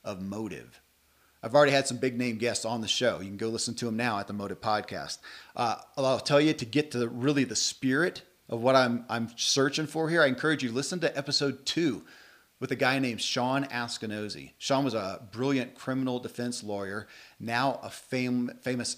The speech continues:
chocolatier, makes chocolate. Uh, Seth Godin kinda put him on the map, I think. He's a huge fan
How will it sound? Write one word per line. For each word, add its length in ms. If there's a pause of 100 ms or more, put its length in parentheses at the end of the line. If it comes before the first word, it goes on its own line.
(100)
chocolatier, 800 (720)
makes 180
chocolate. 420 (420)
Uh, 120
Seth 320
Godin 360
kinda 280
put 200
him 120
on 140
the 40
map, 340
I 100
think. 220
He's 140
a 60
huge 280
fan 420